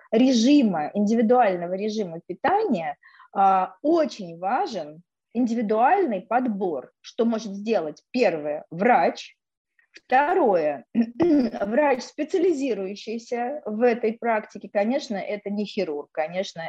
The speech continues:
это не врач, а, отоларинголог, да, то есть это должен быть человек, который, а, обучается этому и ведет,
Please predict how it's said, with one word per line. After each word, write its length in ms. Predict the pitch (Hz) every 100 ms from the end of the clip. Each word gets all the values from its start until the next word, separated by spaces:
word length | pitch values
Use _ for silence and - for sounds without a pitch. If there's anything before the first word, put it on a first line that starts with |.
| -
это 340 | 180 175 156
не 220 | 165 165
врач, 380 | 160 190 226 - - - - -
а, 120 | 175
отоларинголог, 880 | 202 196 208 208 226 208 123 131 151
да, 220 | 180 208
то 140 | 202
есть 120 | 160 -
это 120 | 170
должен 320 | 233 302 233
быть 140 | 180 175
человек, 280 | 170 170
который, 460 | - 175 208 214 208 _ _ -
а, 160 | 190
обучается 920 | - 214 220 - - 214 165 147 - 143
этому 500 | 160 233 339 339 277
и 200 | - 196
ведет, 420 | 190 180 233 247